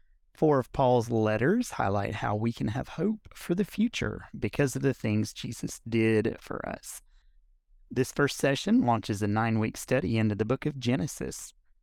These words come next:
The name of the book comes from the first words which describe the beginning or genesis of God's magnificent creation. "In the beginning there was nothing, and God began to create." As the author and ruler of creation,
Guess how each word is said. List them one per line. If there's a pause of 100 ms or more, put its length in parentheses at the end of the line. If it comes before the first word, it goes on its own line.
(160)
The
name
of
the
book
comes
from
the
first
words
which
describe
the
beginning (180)
or
genesis
of
God's
magnificent
creation. (600)
"In
the
beginning
there
was
nothing,
and
God
began
to
create." (500)
As
the
author
and
ruler
of
creation,